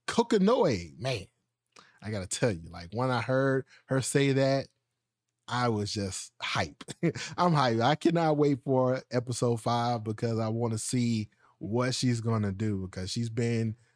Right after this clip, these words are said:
supposedly training, um, you know, uh, with Aisha uh, kinda offline where nobody else has been kind of, like, really looking at what they've been doing.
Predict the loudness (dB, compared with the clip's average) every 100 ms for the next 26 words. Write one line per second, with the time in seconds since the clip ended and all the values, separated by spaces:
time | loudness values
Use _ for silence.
0 | _ -4 -2 2 4 4 4 4 4 4
1 | 2 -2 0 4 4 4 4 2 0 -6
2 | _ _ _ -10 -4 -4 -2 -4 -8 -12
3 | -6 -2 -2 -2 -4 -8 _ _ -20 _
4 | _ -16 -16 -12 -10 -6 0 2 2 0
5 | _ _ _ _ _ 2 2 4 2 0
6 | -2 -8 -20 _ _ -14 0 2 2 2
7 | 2 2 0 2 2 2 0 -2 -2 0
8 | 2 2 2 0 -2 -6 -4 -4 -2 -4
9 | -2 -4 -4 -2 -2 -2 -4 -4 -4 -4
10 | -4 -4 -4 -4 -2 0 -2